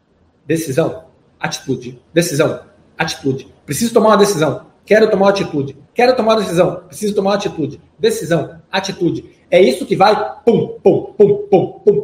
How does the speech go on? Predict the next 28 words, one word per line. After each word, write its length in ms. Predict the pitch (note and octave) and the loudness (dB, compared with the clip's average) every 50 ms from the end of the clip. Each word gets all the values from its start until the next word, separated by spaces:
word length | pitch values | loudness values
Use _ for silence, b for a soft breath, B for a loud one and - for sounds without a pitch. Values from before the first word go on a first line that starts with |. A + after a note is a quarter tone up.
| - - | -2 -2
pum. 300 | - F#3 - - - - _ | 0 0 0 -2 -8 -14 _
Começar 360 | _ A#3+ A#3+ A#3+ G3+ - C4+ C4 | _ -2 -2 -2 -2 0 0 2
a 40 | |
movimentar 540 | C4+ C4+ B3+ - C4 B3+ A#3+ G#3+ A#3 C#4 C#4+ | 2 2 2 2 0 -2 -4 -4 -2 -2 0
a 40 | B3+ | 0
máquina. 460 | A3 G#3 F#3 E3+ D3 - - D#3+ E3 | 2 2 2 0 0 -2 -6 -10 -10
Começar 300 | - A#3 A#3+ A3 - C4+ | -10 -10 -10 -8 -6 -4
a 40 | C4+ | -2
movimentar 400 | C4 B3+ A#3+ B3 A#3 - B3+ C4 | -2 -2 -2 -4 -2 -2 -2 -2
a 20 | |
máquina. 260 | G3+ E3 E3 - G3+ G#3+ | -2 -4 -4 -2 -2 -2
Aí 80 | B3 | 0
você 240 | A#3+ C4 C4 - G#3 | 0 -2 -2 -2 -2
vai 340 | F3+ A3 B3 C#4 C#4 - - - _ _ _ _ _ _ _ _ | 0 0 0 0 0 -2 -8 -16 _ _ _ _ _ _ _ _
energizar. 1040 | A3 A3 A#3 D4 D#4+ D4+ D#4 D4+ F#3+ D#3 - - - F3 F3+ C3+ C3+ - - - b b b b - | -4 -2 0 0 0 0 0 -2 -2 -4 -4 -4 -4 -4 -4 -6 -8 -12 -16 -20 b b b b -4
Energizou, 800 | G#3 B3 A#3+ C#4+ D#4+ C#4+ A#3 B3+ A#3 F3+ D#3+ F3 A#3 C4 C4+ C4+ | -2 -2 0 0 0 0 0 -2 -2 -2 2 4 6 6 6 4
começou 340 | C4+ C4 B3+ A#3 - - D#4+ | 2 0 -2 -2 0 -2 -2
a 40 | D4+ | 0
energizar. 840 | D4 C#4+ D4 B3+ A3 B3 G#3+ F3 F3 A#3 A#3+ C#4 C#4+ - - - - - | 0 0 -2 -2 -2 -4 -4 -2 -2 0 0 0 -2 -6 -10 -16 -10 -8
Assiste 560 | F#3 G3 - - - C#4 D4+ D4+ - - G4+ | -8 -8 -6 -8 -6 -6 -6 -6 -6 -6 -4
a 260 | F#4 E4 B3 A3+ A3 | -2 0 2 2 2
aula, 280 | G3+ F#3+ F3+ F3 - F3+ | 2 2 2 2 0 -4
presta 320 | - G#3 C4 C4 - E4+ | -4 -4 -4 -4 -4 -8
atenção, 500 | F4 - A#4 A4+ - - - B3+ A3 F3 | -6 -4 -4 -4 -2 -2 -2 -2 -2 -2
porque 200 | - - - A#3+ | -4 -4 -2 -2
eu 60 | A#3+ | 0
botei 480 | A#3 B3 A#3+ - - B3+ D#4 D4+ D4+ C4 | 2 2 2 2 0 0 0 0 -4 -6
muito 580 | A#3 A#3 A#3+ D4 G4+ - - - _ _ A4+ | -2 -2 -2 -2 -2 -6 -10 -16 _ _ -6